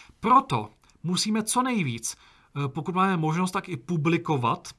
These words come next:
informace na těch, a názory na těch opozičních alternativních médiích, anebo aspoň sdílet ty články,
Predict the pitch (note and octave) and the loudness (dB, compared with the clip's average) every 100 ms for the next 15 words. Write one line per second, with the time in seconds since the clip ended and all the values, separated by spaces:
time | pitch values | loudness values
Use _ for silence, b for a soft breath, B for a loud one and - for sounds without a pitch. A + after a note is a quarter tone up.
0 | - D3 C3 D3+ D3+ C#3+ E3 D#3 C#3+ F3 | -8 -6 -4 -2 -2 -2 -4 -4 -6 -6
1 | D3 - - _ _ B2+ C3+ C3 B2+ C#3+ | -8 -8 -12 _ _ -2 2 2 2 -2
2 | D3+ B2+ C#3 C3 B2 C3 C3+ E3 C3 B2+ | -4 -6 -8 -10 -10 -10 -8 -10 -10 -8
3 | A#2+ C3+ B2+ D#3 D3 C3 A2+ A2 B2+ - | -8 -6 -8 -8 -6 -4 -4 -6 -10 -16
4 | B B B B B D3+ A3 A3+ - F#3 | B B B B B 0 2 0 2 0
5 | - - F3 E3+ F3 _ b b D3+ D3 | 0 0 0 0 -4 _ b b -10 -8
6 | D#3 D#3+ A#3+ A#3+ C#3+ B2 - - _ _ | -6 -2 0 2 4 2 -2 -14 _ _
7 | _ _ _ _ B2+ - D3 C3+ C#3+ C3+ | _ _ _ _ -12 -6 0 2 0 -4
8 | C3 B2+ B2 | -2 -2 -6